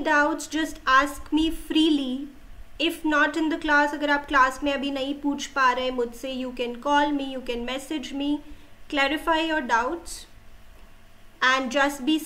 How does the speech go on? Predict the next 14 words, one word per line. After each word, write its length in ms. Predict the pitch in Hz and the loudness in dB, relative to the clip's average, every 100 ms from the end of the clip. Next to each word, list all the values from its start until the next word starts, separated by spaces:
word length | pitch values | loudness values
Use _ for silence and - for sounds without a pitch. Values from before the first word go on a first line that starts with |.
| 330 | 0
sincere 520 | 302 294 302 311 294 330 | 0 0 -2 0 0 0
towards 420 | 285 269 262 240 - - - - - - - | 0 0 0 -4 -14 -20 -20 -20 -20 -20 -14
your 180 | 247 247 | -4 -2
studies 560 | 247 - 240 240 339 392 - | -2 0 0 2 2 0 -4
और 160 | 240 247 | -2 -2
सब 300 | 254 262 233 | 0 -4 -4
कुछ 200 | 277 262 | -4 -2
हो 120 | 240 | -4
जाएगा। 460 | 214 214 - - - - - - - - - | -4 -6 -10 -12 -14 -16 -16 -14 -14 -14 -6
चलिए 280 | - 269 262 | 0 2 2
बच्चे, 220 | 233 220 | 0 -4
start 400 | 214 - 277 269 | -8 6 6 6
करते 380 | - 226 - - | 0 -8 -8 -12
हैं। 200 | - - | -12 -14